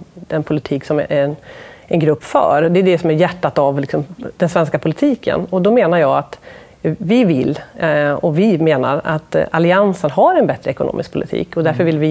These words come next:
Speaker 1: gin-, vinna gehör för det. Det är såklart att Stefan Löfven gärna vill att Alliansen ska splittras.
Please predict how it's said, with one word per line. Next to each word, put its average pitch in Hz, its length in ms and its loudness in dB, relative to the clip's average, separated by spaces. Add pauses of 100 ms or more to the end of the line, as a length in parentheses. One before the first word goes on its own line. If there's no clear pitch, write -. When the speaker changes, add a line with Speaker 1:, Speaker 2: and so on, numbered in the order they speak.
Speaker 1:
gin-, 156 120 0
vinna 156 240 2
gehör 156 180 2
för 208 100 -2
det. 196 180 2 (280)
Det 247 80 2
är 233 40 4
såklart 190 400 2
att 160 220 -2
Stefan 165 260 0
Löfven 233 340 4
gärna 151 320 2
vill 135 180 -2
att 139 120 -4
Alliansen 160 420 2
ska - 120 -8
splittras. - 640 -4